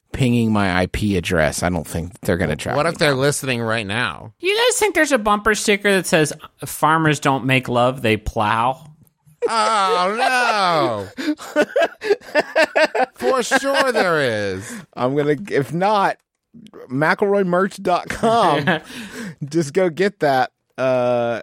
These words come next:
Speaker 1: uh, I, uh, wanna ask you guys another question. For about a year now, I've been collecting screenshots of men on Tinder or Cu-,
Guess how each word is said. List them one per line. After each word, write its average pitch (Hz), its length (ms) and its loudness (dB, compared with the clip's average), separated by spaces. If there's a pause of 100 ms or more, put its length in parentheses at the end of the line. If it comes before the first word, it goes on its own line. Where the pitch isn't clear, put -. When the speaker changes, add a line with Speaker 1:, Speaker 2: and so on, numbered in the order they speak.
(120)
Speaker 1:
uh, 113 280 0 (100)
I, 135 300 2
uh, 123 600 0
wanna 131 180 -4
ask 147 220 -6
you 160 60 -8
guys 160 160 -2
another 170 200 -4
question. 214 380 -6 (140)
For - 140 -2
about 233 180 0
a 269 80 0
year 254 180 0
now, 190 220 0
I've 196 100 0
been 185 140 -2
collecting 185 340 -4
screenshots 165 640 -2
of 135 120 -4
men 151 460 0
on 131 240 2
Tinder 147 640 2
or 107 120 -8
Cu-, - 200 -12